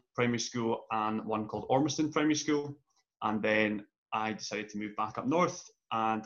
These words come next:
I taught, I teach in Charleston Academy. So I got a job there as a P E teacher, and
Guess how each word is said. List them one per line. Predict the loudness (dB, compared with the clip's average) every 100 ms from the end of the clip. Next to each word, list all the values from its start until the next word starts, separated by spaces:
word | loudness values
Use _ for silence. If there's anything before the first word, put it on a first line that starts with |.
| -6
I | -6 -2 0 0 0 -10 _
taught, | -2 0 0 2
I | 2
teach | 2 0 2 -2 2
in | 4 6 6 8
Charleston | 6 6 2
Academy. | 2 2 4 2 0 -6 _ _
So | 0
I |
got | 4 4
a |
job | 4 4
there | 4
as | 2
a |
P | -2 0
E | 0 0
teacher, | -2 0 2 2 -2 -14 -18 -10 0
and | 2 2 0